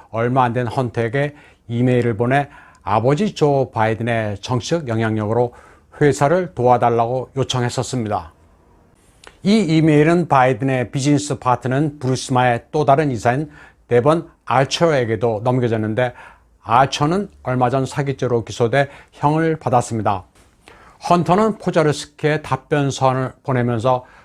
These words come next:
브리스마를 기소한 세력이 누구냐, 현재 우크라이나 정부에서 누가 회사에 대한 공격을 막을 수 있느냐고 묻기도 했습니다. 그런데 이 이메일을 보낸 날 브리스마는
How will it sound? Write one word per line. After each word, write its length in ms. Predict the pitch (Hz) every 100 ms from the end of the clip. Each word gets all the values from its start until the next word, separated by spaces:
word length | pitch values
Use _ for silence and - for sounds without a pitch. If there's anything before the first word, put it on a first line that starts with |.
| _ _ -
브리스마를 580 | 147 170 185 208 226
기소한 380 | 220 117 123 123
세력이 340 | 120 127 117 113
누구냐, 440 | 120 110 98 73 _ _ _ _
현재 500 | - 160 165 208 196 143
우크라이나 600 | 131 - 135 131 131 123
정부에서 600 | - 123 117 110 147 147 - _ _
누가 480 | 110 123 156 170 - -
회사에 380 | 147 165 175 156
대한 260 | 131 135 131
공격을 540 | - 117 120 160 151
막을 320 | 113 110 120 123
수 160 | -
있느냐고 560 | 147 131 120 120 135 139 - _ -
묻기도 400 | 123 - 147 135
했습니다. 500 | 120 120 110 104 - _ _ _ - _ _ _ _
그런데 460 | 160 165 185 226 170
이 360 | 180 202 - -
이메일을 560 | 143 135 135 165 156
보낸 320 | - 143 139
날 240 | 143 165 160 - _ -
브리스마는 640 | 127 123 127 123 147 151